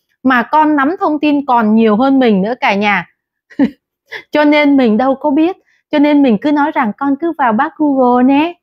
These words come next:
Mẹ cho con mượn máy nè, con vào đi. Con kiểm tra rồi con nói lại cho mẹ." Hai mẹ con mình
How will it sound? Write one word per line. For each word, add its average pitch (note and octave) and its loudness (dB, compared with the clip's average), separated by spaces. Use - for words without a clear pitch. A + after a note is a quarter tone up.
Mẹ C4+ 0
cho E4 0
con F4 0
mượn C#4 0
máy C#4 0
nè, D#4+ -2
con D#4+ -4
vào D4 2
đi. F4 2
Con F#4 -2
kiểm A#3 0
tra D#4+ 0
rồi C#4+ -2
con D4+ -2
nói D4 -2
lại E4 -4
cho C#4+ -2
mẹ." C4+ 0
Hai C#4+ 0
mẹ C4 -2
con C4 0
mình G#3+ 0